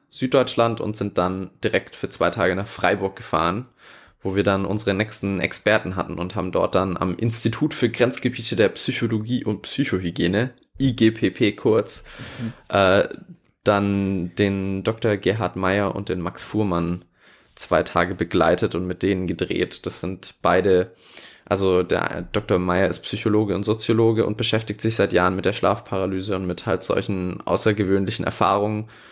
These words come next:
Speaker 1: Und, äh, Max Fuhrmann ebenfalls, der hat mit ihm zusammen einige Studien und Paper verfasst und so Zusammenfassungen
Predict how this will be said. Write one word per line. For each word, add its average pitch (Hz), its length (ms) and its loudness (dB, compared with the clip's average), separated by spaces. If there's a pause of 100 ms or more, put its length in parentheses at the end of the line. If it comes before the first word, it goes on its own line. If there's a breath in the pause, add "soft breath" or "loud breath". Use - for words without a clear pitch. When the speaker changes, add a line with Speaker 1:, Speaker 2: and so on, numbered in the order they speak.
(120 loud breath)
Speaker 1:
Und, 92 520 -2
äh, 92 140 2
Max 95 240 -2
Fuhrmann 92 560 -2
ebenfalls, 92 600 0
der 87 440 2 (180)
hat - 180 -6
mit 87 180 -4
ihm 95 180 -6
zusammen 90 380 0
einige 90 440 2
Studien 101 460 0
und 92 140 -4
Paper 110 340 2
verfasst - 600 -2
und 90 160 -4
so 85 140 -2
Zusammenfassungen 95 1040 0